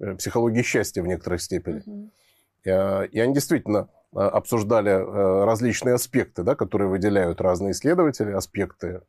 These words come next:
Speaker 1: счастья или благополучия.
Speaker 2: Мгм.
Speaker 1: И действительно, м, некоторые исследователи говорят о, э, гедонистическом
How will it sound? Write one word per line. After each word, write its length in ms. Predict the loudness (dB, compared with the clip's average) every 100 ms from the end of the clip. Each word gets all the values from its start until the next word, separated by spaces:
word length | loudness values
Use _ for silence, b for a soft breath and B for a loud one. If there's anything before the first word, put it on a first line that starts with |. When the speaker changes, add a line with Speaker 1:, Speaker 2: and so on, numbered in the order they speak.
| -14
Speaker 1:
счастья 500 | -2 0 0 -2 -2
или 80 | 0
благополучия. 760 | 0 0 2 2 2 0 -2
Speaker 2:
Мгм. 400 | -2 -10 -16 -16 -8
Speaker 1:
И 60 |
действительно, 640 | -4 -4 -2 -2 -2 -4 -6 b b b -12
м, 140 | -8 -6 0 2
некоторые 400 | 0 -2 -2 -2
исследователи 560 | 0 0 0 -4 -4
говорят 420 | 0 0 0 -2 -4
о, 240 | -8 -10 _ _
э, 520 | -10 -8 -8 -8 -8 -2
гедонистическом 1000 | -2 0 -2 -2 -4 -4 -2 -2 -2